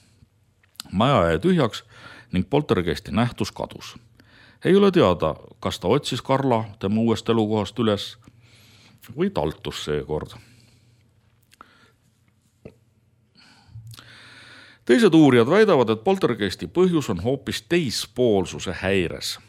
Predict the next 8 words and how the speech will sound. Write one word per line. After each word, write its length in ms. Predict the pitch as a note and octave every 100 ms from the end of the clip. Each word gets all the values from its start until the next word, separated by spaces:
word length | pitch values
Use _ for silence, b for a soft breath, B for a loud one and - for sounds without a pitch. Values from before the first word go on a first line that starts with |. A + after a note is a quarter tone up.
| _ _ B B B B B B
mis 160 | G#2 A#2
võimaldab 540 | E3 G3+ C#3+ G#2 E2
nii-öelda 460 | C3 D#3 C3+ G2+ F#2
nähtamatul 840 | D3 F#3 - F#2+ F2 D#2 - D2 G2
olendil 500 | F#3 F#3 B2+ A#2 G#2+ - _ -
meie 320 | G#2 C3 D3
reaalsuses 680 | C3 F2 F2 F#2 G2 A2+ G#2+
tegutseda. 640 | - - - - - -